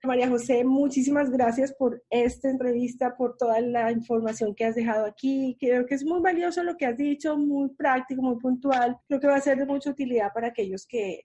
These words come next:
estén en esto y ver que sí se puede, ver que puedes llevar una vida, ver, ver que puedes tener tus hijos contentos, tu marido contento, <laughs> pasear y además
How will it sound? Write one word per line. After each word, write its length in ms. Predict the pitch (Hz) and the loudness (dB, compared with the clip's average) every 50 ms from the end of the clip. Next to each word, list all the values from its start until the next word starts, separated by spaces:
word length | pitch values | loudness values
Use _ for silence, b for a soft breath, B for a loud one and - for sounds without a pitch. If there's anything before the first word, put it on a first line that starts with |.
| _ - | _ -6
estén 560 | 214 226 226 226 - 262 240 233 233 226 233 233 | -6 -6 -4 -2 0 0 2 2 2 0 0 0
en 160 | 240 262 269 269 | 0 0 2 4
esto 360 | 269 262 262 262 - - - - | 4 2 2 0 -4 -8 -2 0
y 380 | 311 285 285 285 277 254 - | 2 4 4 2 2 0 0
ver 200 | 262 302 294 285 - | 0 0 2 0 -2
que 100 | 370 339 | -4 -2
sí 100 | - 359 | -2 -2
se 140 | - 392 370 | 0 0 -2
puede, 380 | - 427 415 175 - - 95 | 0 0 -2 -2 -2 -4 -4
ver 200 | - 220 247 262 | -2 0 -2 -2
que 140 | 254 302 294 | 0 0 -2
puedes 400 | 294 294 302 285 277 269 269 262 262 | 0 2 2 2 4 4 2 2 2
llevar 280 | 269 247 208 202 214 | 2 0 0 0 0
una 220 | 226 220 226 226 226 | -2 0 0 0 0
vida, 480 | 240 262 262 254 254 247 233 226 233 | 0 -2 -2 -2 0 0 0 0 0
ver, 280 | 233 226 233 220 202 220 | 2 2 2 0 0 -2
ver 180 | - 226 214 | -2 -4 -2
que 120 | 220 233 220 | -2 -4 -4
puedes 420 | - 226 220 202 208 214 226 - | -2 -2 -2 0 0 -2 -2 -2
tener 460 | - 233 226 202 185 190 185 185 - - - | -2 -2 -2 -2 -2 -4 -4 -6 -8 -10 -8
tus 160 | - 277 269 269 | -4 -4 0 2
hijos 220 | 254 247 240 240 | 4 4 4 4
contentos, 800 | 240 240 233 233 - 320 339 370 370 370 381 370 370 381 - - | 2 0 0 2 4 4 4 4 2 0 0 0 0 0 -2 0
tu 100 | - 302 | 0 2
marido 380 | 285 262 226 240 226 214 214 214 | 4 4 4 4 4 2 2 2
contento, 560 | 254 214 214 - 320 - - 415 349 330 - - | 0 -2 0 2 2 4 4 4 4 2 -2 -2
<laughs> 580 | - 381 381 - - - 508 - - - - - | 0 0 0 -2 -4 -14 -14 -12 -12 -8 -2 0
pasear 560 | 294 247 - - 247 262 269 262 262 - - 480 539 - _ _ | 0 2 2 4 4 4 6 4 4 2 0 -2 -4 -12 _ _
y 120 | - 285 | 0 2
además 840 | 233 233 226 226 220 214 - 208 208 208 202 208 285 - - - | 2 4 2 0 -2 -4 -6 -6 -6 -4 -4 -6 -8 -10 -12 -20